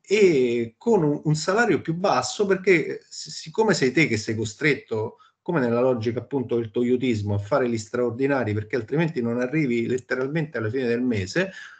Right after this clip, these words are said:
non solo non te li pagano di più come dovrebbero fare del-, da-, con gli straordinari, ma te li pagano ancora di meno, e quindi fai sempre più ore di lavoro, sempre, eh, meno pagate. E poi a-, anche qui, <clears throat> perché anche qui c'è questo strumento,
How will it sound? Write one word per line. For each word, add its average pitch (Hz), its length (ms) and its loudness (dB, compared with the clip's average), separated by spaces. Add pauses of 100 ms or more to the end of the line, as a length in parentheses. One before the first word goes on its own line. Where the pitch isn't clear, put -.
(120)
non 196 140 0
solo 240 220 4
non 127 180 4
te 127 80 2
li 120 100 4
pagano 127 360 2
di 117 160 0
più 135 200 0
come 110 220 -2
dovrebbero 113 480 0
fare 131 220 0
del-, 110 260 -2
da-, 127 260 -4
con 143 180 0
gli 120 60 0
straordinari, 135 680 -2
ma 196 120 -2
te 196 120 -8
li 233 120 0
pagano 190 300 4
ancora 208 360 0
di 165 100 0
meno, 120 520 2 (280)
e 214 120 -4
quindi 175 320 2
fai 185 200 2
sempre 208 460 2
più 190 160 6
ore 180 120 6
di 175 100 -2
lavoro, 240 380 0
sempre, 190 500 -2 (140)
eh, 143 60 -2
meno 175 260 2
pagate. 127 760 2 (360)
E 247 100 -12
poi 175 220 4
a-, 131 200 0
anche 151 400 0
qui, 143 400 -2 (120)
<clears throat> - 1120 -16
perché 127 240 2
anche 117 280 0
qui 123 160 -2
c'è 104 200 -4
questo 104 300 -6
strumento, 117 1000 -2